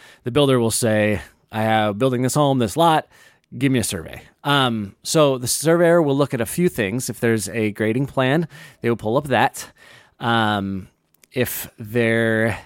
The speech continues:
is, if they've done topography, they'll pull up that. And then, um, they're also looking at the, the two biggest factors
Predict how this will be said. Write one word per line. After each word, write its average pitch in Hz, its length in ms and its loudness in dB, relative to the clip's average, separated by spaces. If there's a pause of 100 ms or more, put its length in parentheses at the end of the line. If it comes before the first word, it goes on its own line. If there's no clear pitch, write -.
(260)
is, 110 920 -2
if 110 140 -10
they've 113 180 -6
done 113 240 -2
topography, 147 580 -2
they'll 131 180 2
pull 117 180 -2
up 120 100 -2
that. 107 360 0 (480)
And 131 160 0
then, 139 380 2 (200)
um, 113 640 0 (640)
they're 123 560 0 (100)
also 156 300 2
looking 147 380 0
at 113 240 0
the, 127 140 0
the 127 160 -8
two - 280 0
biggest 151 400 0
factors 101 680 -2